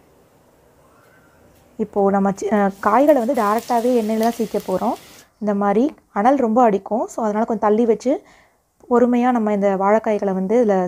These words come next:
சீச்சிக்கலாம். இந்த அளவுக்கு சீச்சதுக்கு அப்புறம் நம்ம கலந்து வச்சிருக்க அந்த மஞ்சத்தூள் உப்பு கரைசலை வந்து இதுல சேர்க்கலாம். மூணு teaspoon கிட்ட இதுல வந்து மூணுலேருந்து மூன்றரை teaspoon வரைக்கும் சே-,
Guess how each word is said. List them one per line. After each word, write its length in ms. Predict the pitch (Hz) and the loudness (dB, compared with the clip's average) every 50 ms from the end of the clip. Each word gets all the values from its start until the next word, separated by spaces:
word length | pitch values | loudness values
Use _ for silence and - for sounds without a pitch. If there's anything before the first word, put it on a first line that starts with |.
| 180 - | -4 -6
சீச்சிக்கலாம். 540 | - 214 202 - 220 - 208 196 202 262 381 - - - - - - - - - - - - - - - - - - - - - - - - - - - - - - - - - - - - - - - - - - - - - - - - - - - - - - - - - - - - - - - - - 233 | -10 -10 -8 -8 -6 -4 -2 -2 -2 -4 -6 -10 -20 -20 -20 -20 -20 -20 -20 -20 -20 -20 -20 -20 -20 -20 -20 -20 -20 -20 -18 -18 -16 -16 -16 -16 -16 -16 -16 -16 -18 -18 -18 -18 -20 -20 -20 -20 -20 -20 -20 -20 -20 -20 -20 -20 -20 -18 -18 -18 -18 -18 -20 -20 -20 -20 -18 -18 -18 -18 -18 -18 -20 -18 -10 -6 0
இந்த 120 | 226 240 | 2 4
அளவுக்கு 240 | 226 240 254 - 277 | 4 4 2 0 -4
சீச்சதுக்கு 400 | - 247 - - 247 233 226 - 196 | -6 -4 -2 0 0 0 0 -2 -6
அப்புறம் 280 | - - - 196 220 320 - - - - - - - - - - - 220 | -6 -4 -4 -2 -4 -4 -6 -10 -18 -18 -18 -16 -16 -16 -16 -12 -6 -2
நம்ம 160 | 214 208 202 - | -2 -2 0 2
கலந்து 280 | 214 226 254 269 294 269 | 2 2 2 2 2 2
வச்சிருக்க 320 | 202 - 208 214 220 202 | 2 0 0 0 2 0
அந்த 100 | 202 202 202 | 2 0 -2
மஞ்சத்தூள் 380 | 208 208 277 269 - 277 233 208 | -2 -2 -2 0 0 2 2 0
உப்பு 160 | 196 - 254 - | 0 -2 -2 0
கரைசலை 320 | 226 202 208 202 - 196 190 190 | 2 0 0 0 -2 -4 -2 -2
வந்து 160 | 190 214 233 | 2 2 4
இதுல 140 | 220 208 220 - | 4 4 2 2
சேர்க்கலாம். 380 | 220 196 - - 196 196 214 277 320 - 233 220 | -2 -2 -2 -2 -2 -2 -2 -2 -4 -6 -2 0
மூணு 180 | 254 294 320 320 302 - | 2 2 2 0 0 0
teaspoon 360 | 247 247 - - 269 254 220 233 | -2 -2 0 0 -2 0 0 2
கிட்ட 120 | 202 240 247 | 2 2 2
இதுல 140 | 240 220 202 | 4 2 2
வந்து 140 | 190 208 202 208 | 0 0 0 0
மூணுலேருந்து 380 | 226 240 240 240 240 294 294 254 | 0 2 2 2 0 0 0 0
மூன்றரை 180 | 233 214 208 - | 0 0 0 0
teaspoon 300 | 220 214 - - 233 220 | -2 -2 -2 -2 -2 -2
வரைக்கும் 240 | 196 - - 247 - - | -2 -2 -4 -4 0 0
சே-, 120 | 208 202 | 0 0